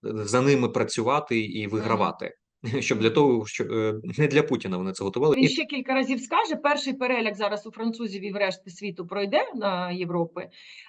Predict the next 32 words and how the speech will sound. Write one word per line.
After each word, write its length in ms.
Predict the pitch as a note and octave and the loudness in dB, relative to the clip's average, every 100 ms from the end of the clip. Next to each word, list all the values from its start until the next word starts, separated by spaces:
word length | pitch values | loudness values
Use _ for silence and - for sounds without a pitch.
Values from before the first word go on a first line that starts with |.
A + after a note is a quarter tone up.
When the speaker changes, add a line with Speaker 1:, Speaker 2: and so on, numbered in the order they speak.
| - | -2
Speaker 2:
а 240 | A#3 A3 | 2 2
потім 320 | - G4 G#4 | 2 -2 0
вони 180 | E4+ D#4+ | -2 -4
просто 280 | D#4+ F4 F4+ | -6 -6 -6
звикнуть. 520 | E4+ G#4 - G3+ F3+ | -2 -2 0 -4 0
Навіщо 360 | B3 F4+ F4+ C#4 | 2 2 0 -4
Путін 300 | B3+ G#3+ G#3 | -4 -4 -4
це 120 | F#3+ | -6
повторює? 560 | F3+ G#3 A3+ F#3 E3+ E3+ | -8 -8 -4 -2 -2 -2
Speaker 1:
Наразі 440 | A2+ B2+ G3 G#3 | 2 6 6 6
це 200 | F#3 - | 4 4
відповідь 460 | A2 C#3+ - A#2 A2 | 2 2 4 2 2
Макрону, 540 | A2 - G2+ F#2+ F3+ - | 0 2 0 0 -4 -4
який 520 | A2 A2 C3 C3+ C#3 | -2 0 4 4 4
є, 380 | A2+ A#2+ A2+ A2+ - _ | 2 4 4 2 -2 _
перейняв 480 | B2+ C3 C3+ B2 F#2+ G2+ | 4 6 4 0 -4 -6
ескалаційну 600 | - G#2 G#2+ A2 F#2+ F#2+ | -4 -2 -2 -2 -4 -4
ініціативу 680 | G2 F#2+ G#2+ - G2 D3+ F#3 - - _ | -4 -2 -4 -2 -4 -4 -8 -16 -20 _
і 140 | A#2+ | 2
вже 160 | A2+ D3+ | 4 4
поставив 460 | D#3 - C#3 C#3 C3+ | 2 2 4 4 2
Росію 400 | C3 - G#2+ F#2 | -2 0 -2 -2
в 60 | |
ситуацію, 520 | - - D3 - C3+ | -4 -4 -2 -2 -2
коли 180 | - B2+ | 0 -2
їй 240 | A#2+ B2 G2 | 0 -2 -2
приходиться 640 | F#2+ - C3 D#3+ D#3 C#3 | -6 -2 -2 0 -2 0
думати 380 | B2+ D3 C#3+ B2 | 0 -2 0 0
над 180 | G#2+ | 0
червоними 480 | - G2+ A#2 B2 G#2 | -2 -2 -2 -2 -2
лініями 380 | G2+ A2+ A2 G#2+ | -2 -2 -2 -2
Заходу. 540 | F#2+ F#2 - F#2 C3+ | -2 -4 -4 -4 -4